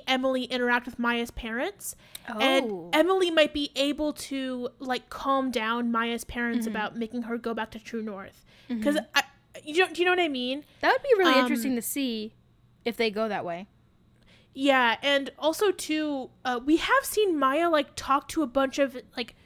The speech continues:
Speaker 1: bunch of, like, sus men in town. So I
Speaker 2: Yeah.
Speaker 1: don't know if that will come into play.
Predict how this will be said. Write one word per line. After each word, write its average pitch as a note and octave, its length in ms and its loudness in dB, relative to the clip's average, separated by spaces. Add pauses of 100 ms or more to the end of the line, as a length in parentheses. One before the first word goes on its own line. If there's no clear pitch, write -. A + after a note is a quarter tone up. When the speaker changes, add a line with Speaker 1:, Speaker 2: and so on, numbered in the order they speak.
(460)
Speaker 1:
bunch C#4 240 2
of, C#4 80 -2
like, C#4 160 -2
sus - 480 -2
men A3 380 -6
in A#3 180 -2
town. B3 460 -6
So - 140 0
I D4+ 160 4
Speaker 2:
Yeah. C5 60 8
Speaker 1:
don't A#3 320 2
know C4+ 600 2 (760)
if B3 140 0
that B3+ 180 2
will F4+ 80 0
come F#4+ 160 0
into F#4 160 0
play. F#4 480 0